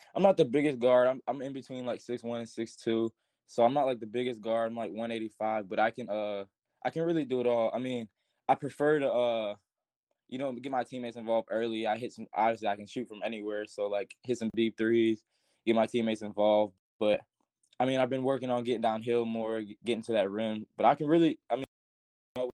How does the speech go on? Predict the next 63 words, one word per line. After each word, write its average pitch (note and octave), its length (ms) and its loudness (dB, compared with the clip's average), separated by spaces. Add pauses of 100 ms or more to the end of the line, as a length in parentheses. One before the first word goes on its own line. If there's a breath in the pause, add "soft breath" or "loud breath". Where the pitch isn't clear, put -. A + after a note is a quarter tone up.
whatever C3 180 -6 (120)
the B2+ 120 -10 (440)
team C3 120 -18
needs A#2+ 160 -18
to G#2+ 80 -18
win, A2 280 -8 (540)
uh, G2 180 -2 (320)
I'm B2+ 100 0
not C3+ 160 2
really B2+ 180 -4
trying B2 180 -4
to, - 80 -8
go C3+ 160 -4
into B2 200 -8
games, A2+ 300 -6
I'm A2+ 100 -2
not A2 140 -4
trying A2 160 -8
to G2+ 60 -10
be G#2+ 100 -6
like, G2+ 220 -6
"Oh, A2+ 120 6
I A#2+ 120 6
wanna A#2+ 200 -4
do A#2 140 -2
this." A#2 320 -4 (360)
Kinda C#3 160 2
just A#2 140 -4
let B2+ 140 4
the A#2 60 -6
game A#2 200 -4
come A#2 200 -4
to B2 160 -4
me. A2+ 140 -4
And A2+ 100 0
I C3+ 80 2
think D#3+ 200 -2
you C#3 60 -10
can B2+ 120 -8
see C#3 140 -4
that A#2 120 4
with A2+ 100 -4
my G#2+ 140 0
play. A2+ 280 -2
I'm G#2 120 -2
pretty, A2+ 320 -6 (440)
throughout A#2+ 180 6
the A2 60 -12
season, A#2 300 -8
I'm A2 120 -8
pretty, A2+ 380 -8 (200)
uh, F#2+ 400 0 (200)
consistent, A#2 500 -4 (140)
being, G#2 160 -4
like, F#2+ 160 -2
eighteen G#2+ 400 0
and F#2+ 80 -8
seven G#2 400 2
and G2+ 140 -4
stuff G2+ 220 0
like F#2 180 -2
that, F#2+ 260 0
so. F2 260 -8